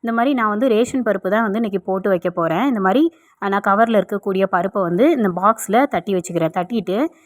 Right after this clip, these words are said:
இப்போ இதை வந்து க்ளோஸ் பண்ணி நல்லா ஒரு டைம் வந்து குலுக்கி விட்டுட்டு நம்ம எடுத்து வச்சுக்கலாம். இப்படி வைக்கிறப்போ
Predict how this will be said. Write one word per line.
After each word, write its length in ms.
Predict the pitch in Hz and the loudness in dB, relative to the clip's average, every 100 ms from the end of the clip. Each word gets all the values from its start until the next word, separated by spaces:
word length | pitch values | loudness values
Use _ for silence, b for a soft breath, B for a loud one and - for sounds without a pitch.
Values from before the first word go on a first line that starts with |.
| b | b
இப்போ 160 | 247 277 | -4 0
இதை 120 | 240 | 0
வந்து 180 | 220 285 | 2 0
க்ளோஸ் 360 | 285 214 269 - | 2 2 2 0
பண்ணி 220 | 214 208 | -4 0
நல்லா 300 | 269 190 202 233 | 2 2 2 2
ஒரு 180 | 190 | 2
டைம் 220 | 180 220 214 | -2 -2 -2
வந்து 160 | 190 | -2
குலுக்கி 340 | - 240 254 240 | -2 -4 -2 -4
விட்டுட்டு 340 | 175 170 247 330 | -4 -2 2 2
நம்ம 220 | 233 196 | 2 0
எடுத்து 260 | 185 196 | 0 0
வச்சுக்கலாம். 440 | 190 - 170 165 226 | -2 -4 -2 0 2
இப்படி 180 | 220 196 | 2 0
வைக்கிறப்போ 500 | 185 277 240 208 | 0 0 -2 2